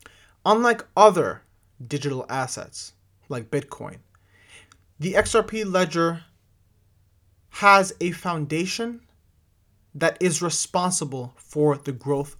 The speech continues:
of the ledger. And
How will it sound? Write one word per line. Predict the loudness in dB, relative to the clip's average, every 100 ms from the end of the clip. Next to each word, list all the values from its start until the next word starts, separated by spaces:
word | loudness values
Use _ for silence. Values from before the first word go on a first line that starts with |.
| -8
of | -6 -6 -10 -14
the | -10
ledger. | -8 -8 -10 -18 _ _ _ _ _ _ _ _ _ _ _ -20 -2
And | 2 4 2